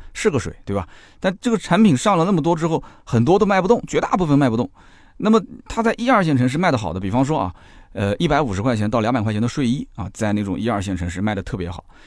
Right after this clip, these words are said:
但是到了长葛这个城市就没人买，就大家都不买。但是这个店里面二十九到九十九块钱的这个帽子卖的就很好，那他就有点不太能理解了，为什么呢？因为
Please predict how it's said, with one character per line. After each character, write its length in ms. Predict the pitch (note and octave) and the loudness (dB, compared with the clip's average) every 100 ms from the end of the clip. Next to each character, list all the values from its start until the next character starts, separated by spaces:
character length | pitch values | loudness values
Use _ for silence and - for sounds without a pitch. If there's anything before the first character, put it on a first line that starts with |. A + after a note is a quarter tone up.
| - _ | -20 _
但 120 | - G#3 | 0 2
是 160 | G3+ | 2
到 160 | G3+ G3+ | 4 4
了 80 | F#3 | 4
长 360 | - D3+ A#3 | 0 2 4
葛 240 | C#4+ A#2 E2 | 2 0 -2
这 160 | B2 | -2
个 80 | G#2+ | -2
城 220 | F#2 F2+ | -2 -4
市 200 | F#2+ G2 - - - _ _ _ _ | -4 -6 -10 -16 -20 _ _ _ _
就 100 | A#3+ | 2
没 140 | G3 C4 | 6 6
人 120 | D#4+ | 6
买， 380 | D#3 F#2 - - | 4 2 -8 -12
就 80 | E3 | -2
大 100 | G3 | 2
家 140 | A3+ | 4
都 40 | B3+ | 4
不 160 | C#4+ | 2
买。 280 | G#3+ F#2+ - _ _ _ - - | -2 -2 -8 _ _ _ -16 -2
但 140 | A3+ | 0
是 80 | A3+ | 0
这 100 | A#3+ | 0
个 120 | A#3+ | -2
店 280 | F3+ C4 G#3+ | 0 2 4
里 80 | A#2+ | 4
面 160 | G#2+ - | 2 4
二 200 | G#3 F3 | 4 6
十 140 | G3 | 4
九 200 | - F2+ | 0 0
到 160 | A#2 D#3 | 0 0
九 160 | G#2+ | 0
十 140 | G2+ F3+ | 0 0
九 140 | A#2 | 0
块 120 | B2 | 2
钱 140 | G#2 G2+ | 0 0
的 60 | |
这 80 | C3 | 2
个 80 | A3 | 2
帽 280 | D#4+ F#4+ B3+ | 4 4 2
子 140 | F#2 | 0
卖 140 | G2+ | -2
的 80 | F#2+ | -2
就 100 | F#2 | -6
很 160 | E2+ F2+ | -6 -6
好， 160 | - - - - - | -8 -16 -20 -10 0
那 100 | A3+ | 2
他 200 | B3 C4 | 4 2
就 80 | |
有 120 | G#3 D#3+ | 4 2
点 160 | B2 | 2
不 80 | G#2 | 2
太 120 | C#3 | 2
能 120 | C3 | 2
理 140 | B2+ C3+ | 2 2
解 140 | A2+ | -2
了， 200 | G#1 G1+ - | -8 -10 -2
为 120 | F3+ | 0
什 120 | A2+ | 0
么 80 | F2 | -2
呢？ 120 | - | -2
因 120 | F3 | 0
为 140 | A3+ | 0